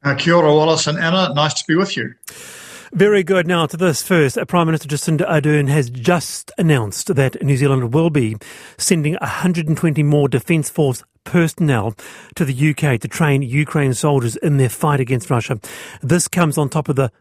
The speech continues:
Speaker 2: thirty troops we sent in May and over forty million dollars we have provided in financial support. To get his reaction to the news, we're joined by Professor of International Law, Alexander Gillespie from Waikato University. He's written on this issue.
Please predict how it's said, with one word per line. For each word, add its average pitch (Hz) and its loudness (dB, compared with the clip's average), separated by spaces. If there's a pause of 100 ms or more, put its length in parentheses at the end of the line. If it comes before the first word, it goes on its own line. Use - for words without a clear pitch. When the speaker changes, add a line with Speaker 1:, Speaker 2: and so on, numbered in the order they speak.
Speaker 2:
thirty 196 0
troops - -4
we 139 -2
sent 135 -2
in 120 0
May 139 2
and 160 0
over 135 2
forty 180 -2
million 156 0
dollars 131 0 (420)
we 151 2
have 139 -4
provided 147 2
in 160 -6
financial 135 0
support. 113 -2 (420)
To 185 0
get 170 0
his 196 0
reaction 156 -4
to 143 -4
the 135 -4
news, 139 0
we're 147 2
joined 147 2
by 139 2 (260)
Professor 151 -2
of 135 0 (140)
International 151 0
Law, 135 2 (380)
Alexander 143 0
Gillespie 139 0
from 147 0
Waikato 147 0
University. 135 0
He's 131 0
written 151 0
on 131 2
this 117 -2
issue. 143 2